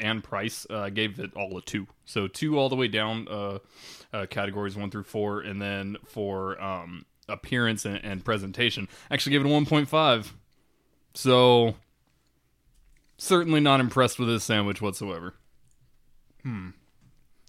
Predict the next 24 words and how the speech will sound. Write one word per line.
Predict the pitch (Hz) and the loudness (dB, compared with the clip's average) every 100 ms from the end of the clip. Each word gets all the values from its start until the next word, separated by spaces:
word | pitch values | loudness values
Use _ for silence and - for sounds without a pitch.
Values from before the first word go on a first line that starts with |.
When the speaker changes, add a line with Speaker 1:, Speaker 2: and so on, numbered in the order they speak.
| _ | _
Speaker 2:
I'm, | 110 120 - _ | -12 -12 -14 _
I'm | 113 110 | -12 -10
finishing | 139 139 113 104 104 | -4 -4 -4 -12 -12
mine. | 101 101 | -10 2
Speaker 1:
No, | 233 | 4
that's | 165 - | 4 4
okay. | 208 233 214 - - | 2 4 2 0 -6
That's | 143 | -2
okay. | 160 185 131 - - _ _ | 0 2 0 -4 -20 _ _
Like, | 143 143 120 - - | 2 2 2 -6 -4
I, | 156 - - - - _ | -4 -4 -12 -12 -16 _
I | 165 | -2
don't | 175 | 2
know. | 170 123 | 2 2
I, | 135 - | 0 0
I | 147 | -4
feel | - 311 | 0 0
like | 277 214 | 0 2
I've | 160 135 | 0 0
had | - 135 135 135 135 - _ _ _ _ _ _ - - | -2 0 0 -2 -4 -10 _ _ _ _ _ _ -20 -4
a | 127 | 0
McDonald's | 120 113 117 120 113 | 0 2 2 2 -2
chicken | - 135 117 | -4 -2 -2
sandwich | 104 117 107 98 - | -2 -2 -2 -6 -12